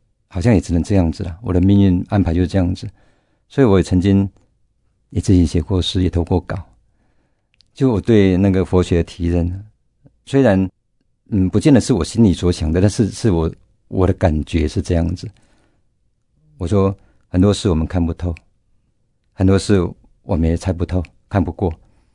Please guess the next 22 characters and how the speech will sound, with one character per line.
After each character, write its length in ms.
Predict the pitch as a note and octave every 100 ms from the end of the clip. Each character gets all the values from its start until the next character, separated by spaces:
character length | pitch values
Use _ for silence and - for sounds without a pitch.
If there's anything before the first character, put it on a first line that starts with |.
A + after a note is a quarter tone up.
| _ _ _ _ -
那 100 | A2+
这 160 | C#3+
愁 180 | - A2+
苦 80 | G#2+
的 100 | F2+
人 220 | F2+ F#2
间 240 | G#2+ G2+ - - -
有 120 | F2+
着 180 | F2 F2+ _ _
太 160 | A#2
多 160 | - F2+
的 80 | E2
迷 180 | E2 E2+
惑， 220 | F#2 E2 _ _ _ _ _ _ _ _ _ _
面 160 | A#2+ G#2
对 160 | A2
无 160 | G#2 G2+
法 180 | F#2 F2
掌 200 | - F2
握 100 | F2+
的 100 | F#2
因， 320 | G2+ F#2+